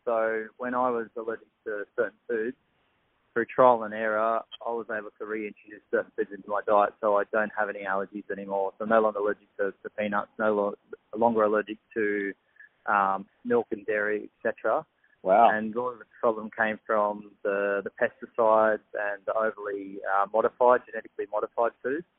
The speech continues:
Speaker 2: Wow.
Speaker 1: So it took, took a, a long process, a long, long time, but just small bite-sized foods over a period of time. Something like peanuts you need to be careful of, but, um,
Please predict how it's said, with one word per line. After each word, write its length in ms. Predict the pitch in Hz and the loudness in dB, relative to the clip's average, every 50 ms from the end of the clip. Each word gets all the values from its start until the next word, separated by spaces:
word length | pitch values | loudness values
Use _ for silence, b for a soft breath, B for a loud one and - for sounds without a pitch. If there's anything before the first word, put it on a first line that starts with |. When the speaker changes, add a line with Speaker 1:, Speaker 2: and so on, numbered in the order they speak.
| _ _ _ _ _ _ - | _ _ _ _ _ _ -4
Speaker 2:
Wow. 360 | 98 95 98 110 113 107 95 | 0 2 4 4 4 2 2
Speaker 1:
So 100 | 113 110 | 0 -2
it 80 | 110 - - | -4 -4 -10
took, 140 | 131 - _ _ _ _ _ - | -18 -20 _ _ _ _ _ -4
took 120 | - - 127 | -2 0 2
a, 360 | 120 113 110 107 104 104 104 | 2 4 4 2 0 -2 -2
a 80 | 117 117 | -4 -4
long 220 | 117 117 117 110 - | -4 -4 -6 -6 -6
process, 460 | - 123 117 120 120 - 120 123 139 - _ - | -4 -2 -2 -2 -2 -4 -4 -4 -4 -6 _ -14
a 40 | 113 | -12
long, 200 | 107 110 110 - _ _ _ _ _ _ _ - | -12 -12 -12 -16 _ _ _ _ _ _ _ -12
long 180 | 117 113 113 - _ - | -12 -12 -12 -12 _ -6
time, 320 | 113 113 120 131 139 131 | -2 -2 -2 -2 -2 -4
but 160 | 113 104 - - | -8 -10 -10 -12
just 120 | 120 _ _ _ | -20 _ _ _
small 340 | - 123 120 117 117 110 - _ _ _ _ _ _ _ _ _ _ _ - | -6 -4 -2 -2 -2 -4 -6 _ _ _ _ _ _ _ _ _ _ _ -2
bite-sized 560 | 104 107 104 - _ - 107 98 101 98 98 _ _ | -2 -2 -2 -2 _ -2 0 0 0 -2 -4 _ _
foods 200 | - 110 107 104 - | -10 -8 -8 -6 -4
over 180 | 104 101 104 104 | -4 -4 -4 -4
a 40 | - | -6
period 240 | - 110 104 101 | -6 -6 -6 -4
of 80 | 98 - _ - | -6 -8 _ -4
time. 300 | 104 104 104 104 104 101 - | -2 -2 -2 -4 -4 -6 -8
Something 160 | 147 151 151 | -6 -4 -2
like 140 | 143 127 - - - | -2 -2 -2 -4 -6
peanuts 300 | 131 127 127 127 117 _ - | -4 -2 -2 -2 -4 _ -8
you 80 | 120 | -8
need 60 | 117 | -8
to 60 | 110 - | -8 -8
be 120 | 113 - _ - | -12 -10 _ -2
careful 440 | 120 117 - - 131 127 127 131 | -2 -2 -2 -2 -2 0 2 2
of, 80 | 131 123 _ _ | 0 -2 _ _
but, 140 | 113 107 - _ _ _ _ _ _ _ _ _ _ _ - - | -2 -2 -2 _ _ _ _ _ _ _ _ _ _ _ -8 -4
um, 380 | 113 107 104 101 101 104 107 | 0 2 2 2 2 0 -2